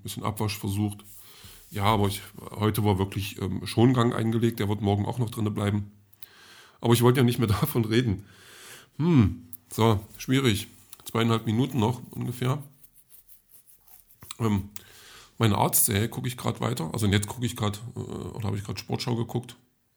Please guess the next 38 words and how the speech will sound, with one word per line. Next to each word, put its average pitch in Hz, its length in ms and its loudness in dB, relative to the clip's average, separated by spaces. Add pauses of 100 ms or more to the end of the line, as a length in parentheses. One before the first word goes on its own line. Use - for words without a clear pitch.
(100)
Ähm, - 300 -10
weil, - 240 -6
also 117 180 -2
die 98 60 2
ganze 104 220 6
Zeit 104 180 0
nur 104 100 0
Arztserie 104 380 0
gucken 101 380 -8 (100)
oder 101 140 -8
Krankenhausserie 101 580 -2
ist 101 120 -4
natürlich 101 340 -6
auch - 100 -8
blöd. 104 260 -2 (680)
Und 117 100 -4
da 101 80 4
hatten, 117 360 4
äh, 107 360 -2
war, 117 160 0
fand 120 180 2
ich 135 80 -2
ganz 113 200 -2
witzig, 127 400 -2 (680)
ähm, 110 360 0 (120)
was 113 180 0
sie 101 100 -2
dann 113 120 6
da 107 60 2
rausgehauen 123 480 0
haben. 110 80 2
Da 113 80 0
ist 113 100 -6
dann 117 100 -2
so 117 60 0
eine 107 120 2
neue 107 220 2
Schwester 151 480 0